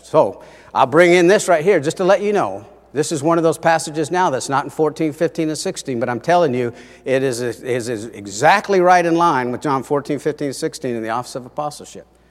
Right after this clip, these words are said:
Jesus talking to his chosen here, and he says, "Yea, before governors and kings you should be brought for my sake, for a testimony to them and to the Gentiles. But when they deliver you up, be not anxious how you should speak." I had my chaplain out at, uh, O T S tell me that was applying to us today.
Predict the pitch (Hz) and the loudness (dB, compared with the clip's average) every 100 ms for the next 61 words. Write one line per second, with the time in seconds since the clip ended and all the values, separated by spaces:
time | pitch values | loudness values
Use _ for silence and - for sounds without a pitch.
0 | _ _ _ _ _ _ _ 117 135 127 | _ _ _ _ _ _ _ -6 -4 -4
1 | 143 147 147 139 151 139 131 - 160 160 | 2 2 2 -4 -2 -2 -2 0 2 2
2 | 147 151 196 127 117 143 117 139 151 147 | 0 0 -2 -2 -4 -4 -2 0 0 0
3 | 165 135 151 156 151 139 - 196 175 131 | 0 4 4 2 -2 -4 -2 0 0 -2
4 | 131 139 131 120 135 165 147 156 160 - | -6 -6 -4 0 0 0 -2 -2 -2 -4
5 | 220 - - 131 - 151 - 156 143 131 | -6 -8 -6 -6 -2 -4 -2 -4 -4 -2
6 | 156 156 160 147 139 190 180 101 76 - | -2 -4 -4 -6 -4 -4 -4 -8 -12 -20
7 | - - - - _ 117 117 151 185 170 | -20 -20 -20 -20 _ -4 0 2 4 6
8 | 175 180 180 214 220 156 170 180 185 220 | 6 6 4 6 4 6 4 4 4 2
9 | 262 - - - - _ _ 127 160 165 | -4 -8 -14 -16 -20 _ _ -2 0 0
10 | 170 147 - 233 - 127 143 139 - 165 | -2 -6 -6 -6 -4 -4 -2 -4 -2 -2
11 | 165 156 151 160 131 160 147 151 156 202 | -2 -4 -2 -4 -4 0 2 2 0 -2
12 | 165 - 165 170 143 147 135 127 - 151 | -4 -2 0 0 0 -2 -6 -8 -4 -2
13 | 156 156 165 175 180 226 - | 0 0 0 -4 -6 -8 -10